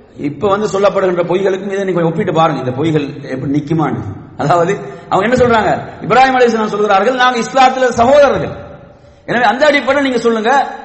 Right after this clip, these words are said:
சகோ-, எனது, நீங்க சகோதரி என்று சொல்லுங்க" என்று சொல்றான். அப்ப சகோதரி என்று சொல்லி சொன்ன பிறகும் என்ன செஞ்சான்? அவன் சட்டத்தை மீறினான். அவன் போட்டான் ஒரு சட்டத்தை, அவன் என்ன செஞ்சான்? ஒரு சட்டத்தை போட்டிருந்தான்,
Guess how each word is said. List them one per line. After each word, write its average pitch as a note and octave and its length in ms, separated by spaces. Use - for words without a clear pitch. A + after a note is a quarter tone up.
சகோ-, A3 320
எனது, G#3+ 520
நீங்க G3+ 160
சகோதரி F3+ 380
என்று E3 120
சொல்லுங்க" A2 500
என்று C4+ 260
சொல்றான். A3+ 420
அப்ப - 120
சகோதரி A3+ 560
என்று A3+ 260
சொல்லி A3+ 380
சொன்ன A3 380
பிறகும் A#3 300
என்ன A#3+ 140
செஞ்சான்? A#3 240
அவன் G3+ 140
சட்டத்தை F#3+ 340
மீறினான். G3 460
அவன் D3+ 220
போட்டான் F3 240
ஒரு E3+ 100
சட்டத்தை, D#3 380
அவன் D#3 180
என்ன F#3+ 140
செஞ்சான்? G3 100
ஒரு E3+ 80
சட்டத்தை G3+ 300
போட்டிருந்தான், F#3+ 580